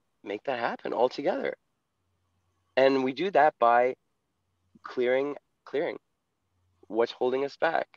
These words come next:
and, and, and we face that honestly. And it's, it's a shadow that we've been shying away from, and it's, it's scared off. <laughs> You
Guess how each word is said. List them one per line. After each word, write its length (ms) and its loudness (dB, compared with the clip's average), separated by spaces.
and, 500 -6
and, 320 -6
and 220 -4
we 60 -4
face 400 -10
that 120 0
honestly. 480 -4
And 140 -10
it's, 240 -20
it's 180 -4
a 40 0
shadow 540 4
that 180 4
we've 260 -6
been 400 0
shying 380 2
away 240 0
from, 320 -14
and 120 2
it's, 120 -8
it's 180 0
scared 340 0
off. 420 -6
<laughs> 40 -20
You 60 0